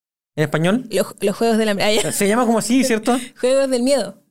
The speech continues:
Speaker 1: No sé.
Speaker 2: ¿Juegos del Miedo?
Speaker 1: Sí, puede ser.
Speaker 2: Sí.
Speaker 1: Así está.
Speaker 2: No, fue cuático.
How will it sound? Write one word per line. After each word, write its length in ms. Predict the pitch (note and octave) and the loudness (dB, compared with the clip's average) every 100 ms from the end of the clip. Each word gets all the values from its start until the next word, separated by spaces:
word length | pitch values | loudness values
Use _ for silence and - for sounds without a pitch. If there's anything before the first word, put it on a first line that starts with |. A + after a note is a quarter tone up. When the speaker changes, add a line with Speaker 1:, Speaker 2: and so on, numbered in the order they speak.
| _ _ | _ _
Speaker 1:
No 80 | C3+ | -2
sé. 240 | B2+ G#3 - | 0 0 0
Speaker 2:
¿Juegos 180 | C#4 D4 | 0 0
del 80 | D4 | 0
Miedo? 260 | E4+ A#3 | 0 -2
Speaker 1:
Sí, 240 | - F3+ F#3 - | -2 -2 -2 -2
puede 180 | F#3 | -2
ser. 200 | F3+ C3+ - | -2 -4 -6
Speaker 2:
Sí. 260 | - A#3 A3 - - - | -2 0 -2 -8 -18 -6
Speaker 1:
Así 180 | D3 G3 | -2 0
está. 220 | A#3 G#3 - - _ _ _ | 2 0 -2 -10 _ _ _
Speaker 2:
No, 320 | F#3+ G#3+ A#3 A3+ | -2 0 2 0
fue 140 | G#3+ | -2
cuático. 420 | A3 A3+ A#3+ G#3+ | 0 -2 -2 -2